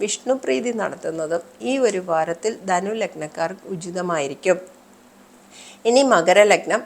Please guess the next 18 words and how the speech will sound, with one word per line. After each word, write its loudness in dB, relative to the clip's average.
ലഗ്നാധിപനായ 4
ശനി -2
രണ്ടാം 2
ഭാവത്തിൽ 4
ബലവാനാണ്. 0
പന്ത്രണ്ടിൽ 6
സൂര്യനും 2
ബുധനും 0
കൂടി -2
ശ്രദ്ധി-, -2
സ്ഥിതി -4
ചെയ്യുന്നു. -2
വ്യാഴം 6
സ്-, -10
നാലിൽ 2
സ്ഥിതി 0
ചെയ്യുന്നു. -2
ഭാഗ്യ-, 2